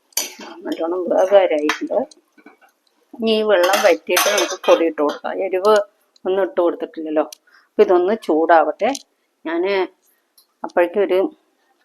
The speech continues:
ചമ്മന്തി അരയ്ക്കാം. പീച്ചിങ്ങ ചമ്മന്തി. അതിന് കുറച്ച് തേങ്ങ ഞാൻ എടുത്തിട്ടുണ്ട്, ഒരു കഷ്ണം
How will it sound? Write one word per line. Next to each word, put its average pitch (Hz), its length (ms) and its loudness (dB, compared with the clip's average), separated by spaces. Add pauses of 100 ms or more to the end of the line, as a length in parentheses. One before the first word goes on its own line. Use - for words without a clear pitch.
(120)
ചമ്മന്തി 196 500 0
അരയ്ക്കാം. 143 320 -4 (1700)
പീച്ചിങ്ങ 196 460 -4 (120)
ചമ്മന്തി. 151 420 -2 (4000)
അതിന് 190 340 2
കുറച്ച് 190 300 2 (180)
തേങ്ങ 190 340 2 (140)
ഞാൻ 180 180 0
എടുത്തിട്ടുണ്ട്, 165 560 -2 (1600)
ഒരു 180 200 -2
കഷ്ണം 185 280 -2